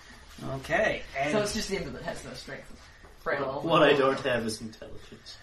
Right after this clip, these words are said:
Speaker 2: Yeah.
Speaker 1: Okay, and here's what the two of you see.
Speaker 2: Yes.
Speaker 1: While this room may have been used as a shrine long ago, its contents are now a ghastly mockery of its former purpose. To the south,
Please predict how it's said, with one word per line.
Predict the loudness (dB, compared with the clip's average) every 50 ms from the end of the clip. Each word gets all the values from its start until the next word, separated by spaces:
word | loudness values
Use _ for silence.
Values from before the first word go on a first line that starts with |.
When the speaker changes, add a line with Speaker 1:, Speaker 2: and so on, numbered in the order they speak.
| -8 -4
Speaker 2:
Yeah. | -2 0 0 0 -2
Speaker 1:
Okay, | -4 -6 -4 -4 -2 -2 -4
and | -4 -8
here's | -6 -4 -2 -2 -2 -2 -2
what | -4 -4 -4
the | -6
two | -8 -8 -6 -4 -4
of | -4 -4 -4
you | -4 -2 -2 -2
see. | -2 -2 -4 -4 -4 -4 -6 -6 -8 -12 -14 -18 -20 -12 -4
Speaker 2:
Yes. | -2 0 0 0 -2 -6 -12 -14 -16 -16 -16 -16 -16 -16 -16 -16 -18 -20 -20 -20 -20 -20 -16 -4
Speaker 1:
While | 2 4 6 6 6 4
this | 0 -2 -4 -2
room | -2 0 0 0 0 -2
may | -2 -2 -2
have | -2 -2 -4 -4 -4
been | -4 -6 -4
used | -4 -6 -6 -6 -6
as | -6 -6 -6
a | -6
shrine | -6 -8 -4 0 2 2 2 2 0 -2 -4 -6 -6
long | -4 -4 -4 -4 -6
ago, | -6 -2 0 0 0 0 -2 -6 -8 -14 -18 -20 -20 -20 -20 -20 -20 -12 -8
its | -6 -6 -6
contents | -6 -4 0 2 2 2 2 0 -4 -6 -6 -4 -4 -6 -6 -8 -8
are | -10
now | -8 -4 -2 -2 0 -2 -2
a | -6 -8 -10 -14 -20 -12 -6
ghastly | -2 0 0 0 0 -2 -6 -10 -10 -10 -12 -10 -12 -12 -6 0
mockery | 0 2 2 0 -2 -8 -10 -10 -10 -10
of | -12 -12 -12
its | -12 -12
former | -12 -10 -8 -8 -8 -8 -8 -12
purpose. | -12 -10 -8 -8 -8 -10 -12 -10 -8 -6 -4 -2 -2 -2 -2 -4 -6 -12 -20 -18 -16 -14 -14 -14 -16 -20 -20 -20 -20 -20 -18 -16 -16 -16 -16 -18 -16 -8
To | -2 0 0 2
the | 0 0
south, | -2 0 2 4 4 4 4 0 -2 -6 -12 -16 -16 -18 -18 -20